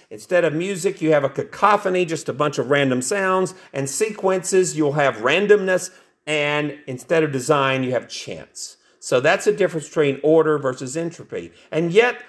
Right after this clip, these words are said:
the world tries to tell us that entropy somehow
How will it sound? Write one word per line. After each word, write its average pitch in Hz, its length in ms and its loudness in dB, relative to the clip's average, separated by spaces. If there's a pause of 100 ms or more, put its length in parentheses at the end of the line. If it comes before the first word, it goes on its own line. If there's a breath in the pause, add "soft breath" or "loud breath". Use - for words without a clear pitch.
(180 loud breath)
the 170 120 2
world 220 540 4
tries 202 360 -4
to 151 100 -16
tell - 320 -4
us 131 400 -10 (460)
that 170 260 2
entropy 185 640 2
somehow 208 1080 2